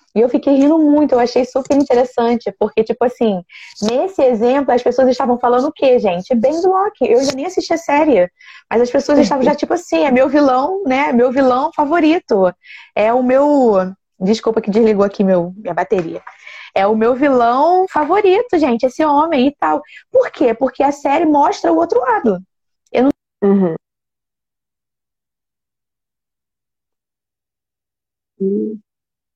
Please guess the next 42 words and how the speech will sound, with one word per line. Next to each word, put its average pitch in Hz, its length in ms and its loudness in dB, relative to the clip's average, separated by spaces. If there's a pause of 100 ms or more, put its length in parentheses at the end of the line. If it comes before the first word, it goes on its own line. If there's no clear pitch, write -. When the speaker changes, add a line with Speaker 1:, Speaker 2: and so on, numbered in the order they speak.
(320)
Speaker 1:
Pelo 214 120 0
amor 208 200 0
de 320 100 0
Deus, 220 300 2
não 202 140 -2
é 285 100 -2
isso. 226 420 0 (380)
Mas 196 100 0
a 208 40 2
gente 247 240 -2
tem 262 160 2
que 247 120 -4
entender 247 680 2
que - 120 -4
em 247 120 4
cada 339 280 -4
comportamento 262 840 -2
que - 180 -2
a, 214 100 -2 (140)
a 196 120 -4
pessoa 190 440 0 (100)
tem, 262 340 -2 (320)
ainda 185 140 -4
mais 247 220 -2
sendo 285 200 2
um 277 60 0
comportamento 202 1160 -2 (360)
que 202 100 -4
talvez 185 320 -2
seja 190 200 0
prejudicial 202 720 -2
pros 208 320 0
outros 214 300 0
e 202 60 -2
pra 185 160 0
ele 180 180 0
mesmo, 208 480 -2
tem 285 160 0
um 349 40 -8
porquê 453 320 -4
por 285 180 -18
trás. 180 320 -4